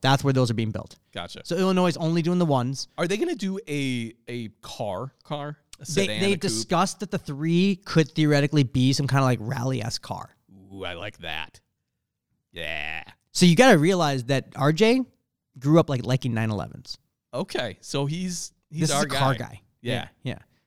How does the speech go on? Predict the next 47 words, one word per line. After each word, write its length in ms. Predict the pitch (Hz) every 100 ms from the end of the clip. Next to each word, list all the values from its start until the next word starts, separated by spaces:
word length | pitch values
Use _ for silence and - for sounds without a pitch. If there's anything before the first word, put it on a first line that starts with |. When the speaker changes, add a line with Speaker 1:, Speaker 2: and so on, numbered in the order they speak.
| _ _ _ _ _ _ -
Speaker 1:
Good 140 | 127
steering. 400 | - 139 123 - - _ _ _ _ _ _
Speaker 2:
Uh, 220 | 107 139 294
I 160 | - 202
get 180 | - 190
it. 140 | 220 -
Yeah. 120 | 165
Speaker 1:
So 140 | - 262
anyway, 260 | 277 208 -
okay. 160 | 196 180 - - -
So, 460 | - 226 196 190 180
so, 480 | 196 180 175 - - _
uh, 320 | 165 160 147 -
when 160 | 165 170
you 80 | 170
go 140 | 233
put 160 | - 214
a 20 |
deposit 340 | 147 131 131 120
down 120 | 117
on 80 | 107
these 140 | -
things, 300 | 107 65 -
the, 200 | 131 110 -
for 200 | - 147
a 80 | 143
grand, 340 | 127 104 131 - _
they're, 220 | - 147 156
they're 140 | 143
refundable. 460 | 139 135 113 58 -
They 80 | 139
started 200 | 190 170
taking 140 | 160
deposits 280 | 131 135 113
in 60 | 117
twenty 200 | 120 120
nineteen 360 | 110 - 117
or 40 | 107
eighteen 220 | 107 113
or 20 |
Speaker 2:
Okay. 40 | 107
Speaker 1:
whatever, 160 | 90 117
when 100 | 117
they 80 |
unveiled 300 | 113 107 90
them, 100 | -
right? 180 | 104 123